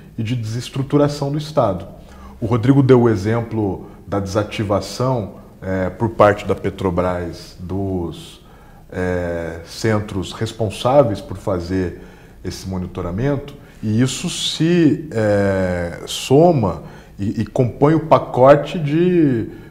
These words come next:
privatizações e de diminuição do peso, é, da Petrobras. É, o ibama sofreu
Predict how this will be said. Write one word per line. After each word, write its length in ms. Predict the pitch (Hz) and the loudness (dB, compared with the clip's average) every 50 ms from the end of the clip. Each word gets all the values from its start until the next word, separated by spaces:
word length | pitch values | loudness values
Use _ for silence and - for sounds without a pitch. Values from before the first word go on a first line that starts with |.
| - - | -14 -6
privatizações 920 | - 120 113 120 113 113 - - 110 - - - - 113 127 143 151 139 | -2 0 2 2 2 0 0 -2 -2 -2 -2 -6 -4 -2 0 2 2 0
e 40 | 143 | 0
de 140 | 139 131 131 | -2 -4 -4
diminuição 960 | 123 123 135 139 147 143 143 143 143 - - - - 135 147 160 160 156 - - - - - - - - | -4 -4 -2 0 0 0 0 0 -2 -4 -6 -2 0 2 2 2 0 -2 -8 -10 -12 -14 -14 -14 -10 -6
do 100 | 113 120 | -6 -6
peso, 640 | - - - 120 117 120 127 131 127 127 143 151 147 - - - - - - - | -4 -2 2 4 4 6 4 2 0 -2 -6 -8 -10 -12 -16 -16 -18 -18 -18 -14
é, 460 | - 90 98 98 98 98 95 92 92 90 | -10 -6 -6 -4 -4 -2 -2 -2 -4 -4
da 100 | 95 107 | -4 -4
Petrobras. 800 | - 120 113 - 143 143 131 113 107 98 90 87 - - - - - - - - - - - - | -4 -4 -4 -2 -2 0 2 2 0 0 -2 -4 -8 -12 -18 -18 -18 -20 -20 -20 -20 -20 -16 -10
É, 540 | 92 95 95 92 92 92 92 92 92 90 90 - | -6 -4 -4 -2 -2 -2 -2 -2 -4 -6 -4 0
o 100 | 131 143 | 2 2
ibama 580 | 147 110 107 101 139 156 180 180 151 113 92 | 2 2 2 4 4 6 4 4 2 0 -2
sofreu 920 | - - - 135 123 - - - - 131 143 160 165 135 101 85 - - | -4 -4 -4 -4 -4 -4 -6 -4 0 2 4 4 4 2 0 -2 -6 -14